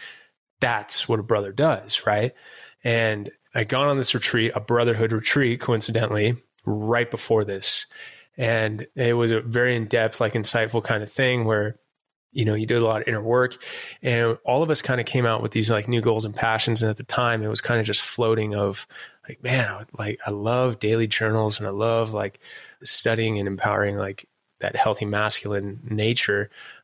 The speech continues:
Uh, I just read a couple books on it. There's a beautiful one called King, Magician, Warrior, Lover, which talks about the four masculine archetypes. And understanding that was paramount for me.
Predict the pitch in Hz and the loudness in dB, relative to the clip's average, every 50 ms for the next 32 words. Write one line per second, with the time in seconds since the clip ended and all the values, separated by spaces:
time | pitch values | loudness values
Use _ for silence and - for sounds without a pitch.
0 | - 113 110 104 104 101 101 107 123 120 - - 120 113 110 107 - - 110 110 | -2 -2 0 0 0 0 0 0 0 0 0 2 2 2 2 0 0 -2 -2 -2
1 | 98 95 - 127 127 127 127 - - 143 127 123 120 120 117 113 110 - - 104 | -4 -4 0 2 2 2 2 2 0 0 0 2 2 2 0 0 0 -2 -2 0
2 | 107 98 95 - - 120 117 113 107 - 110 107 107 107 107 107 104 104 104 104 | 0 0 0 0 0 0 2 2 0 0 0 2 2 2 2 2 0 0 -4 -6
3 | 110 - _ - - - - 110 98 101 - - - 123 117 113 110 110 101 104 | -10 -12 _ -12 -6 -2 0 0 0 0 -2 -2 0 0 0 2 2 0 0 2
4 | 104 104 - - 104 104 101 101 101 98 98 101 104 104 107 104 110 110 104 104 | 2 2 2 0 0 0 2 2 2 2 0 0 0 0 2 4 4 2 2 0
5 | - - - - - _ _ _ - - - - 117 104 107 - - 107 101 101 | -4 -16 -20 -20 -20 _ _ _ -6 -4 0 0 2 0 0 0 0 -2 -2 -2
6 | - - - - - 113 113 110 107 107 104 104 101 101 - - - 101 101 98 | -4 -10 -14 -4 0 2 2 2 2 0 -2 -2 0 0 0 0 0 -2 0 0
7 | 95 95 95 - 90 - - 92 95 - - - - - - - - - - - | 0 0 0 -2 -4 -2 -2 -2 -2 0 0 0 -2 -2 -6 -16 -20 -20 -20 -20
8 | - - - _ _ - 117 110 104 101 98 98 98 95 - - _ _ _ _ | -20 -20 -20 _ _ -4 0 0 2 2 0 0 -2 -4 -8 -10 _ _ _ _
9 | _ _ _ _ _ - 127 127 123 117 110 - - - - 110 110 110 117 117 | _ _ _ _ _ -2 0 2 2 2 2 2 2 2 0 0 0 2 2 2
10 | 117 117 117 117 117 - - 113 104 98 95 - - - - 113 107 101 101 101 | 2 2 2 0 -2 -2 -2 -2 0 0 0 -2 0 2 2 2 4 2 2 0
11 | 101 104 - - 104 98 101 98 95 98 - | -2 -2 -2 0 0 2 0 -2 -4 -6 -10